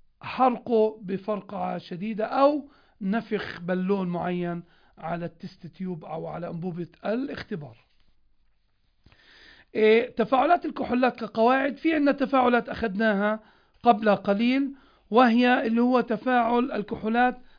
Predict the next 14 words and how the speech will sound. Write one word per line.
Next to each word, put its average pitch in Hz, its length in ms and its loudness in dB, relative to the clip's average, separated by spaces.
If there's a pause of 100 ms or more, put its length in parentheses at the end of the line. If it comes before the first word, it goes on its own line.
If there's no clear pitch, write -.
مع 220 200 6
هاليد 226 380 4
الهيدروجين. 151 640 -2 (580)
بجيب 247 440 2
الكحول 247 680 0 (600)
وبعطي 220 760 0
له 202 280 2
هاليد 220 240 0
الهيدروجين، 208 760 -2 (120)
يخرج 202 520 -2 (500)
هاليد 196 400 2
الألكايل 196 680 -2
ويخرج 180 600 -8 (140)
الماء. 185 360 0